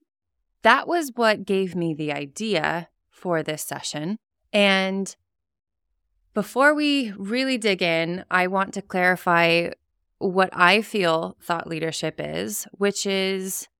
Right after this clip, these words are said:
I feel like thought leadership is about sharing either research or inspirational content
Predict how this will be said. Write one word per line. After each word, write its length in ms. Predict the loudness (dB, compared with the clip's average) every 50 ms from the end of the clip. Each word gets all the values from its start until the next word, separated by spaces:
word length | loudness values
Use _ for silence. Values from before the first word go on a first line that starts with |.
| _ _ _ _ _ _ _ _ _ _ _ _ _ _ _ _ _ _ _ _ _ _ 2
I 160 | 2 2 2
feel 160 | 0 0 0
like 180 | 0 -2 -2 -2
thought 180 | -2 -2 -2
leadership 580 | -2 -2 0 0 0 0 0 -2 -2 -2 -2 -4 _ _ _
is 680 | 0 2 2 2 2 0 -2 -2 -6 -8 -8 -10 -12 -14 _ _ _ _ _ _ _ _ _ _ _ _ _ _ _ _ _ _ _ _ _ _ _ _ _ _ _ _ _ _ _ _ _ _ _ _ _ _ _
about 340 | -2 2 4 4 4 4 2
sharing 800 | -2 0 2 2 2 2 2 2 0 0 0 0 -2 -2 -4 -6 -12 _ _ _ _ _ _ _ _ _ _ _
either 320 | -2 -2 0 0 0 -2
research 640 | -2 -2 -2 -2 -2 -2 -2 -2 -2 -2 -4 -4 -6
or 120 | -6 -4 -2
inspirational 840 | 2 2 2 2 2 0 -4 -4 -2 -2 -2 -4 -4 -4 -4 -4 -4
content 800 | -6 -6 -4 -4 -2 -2 -4 -6 -6 -6 -6 -6 -4 -6 -8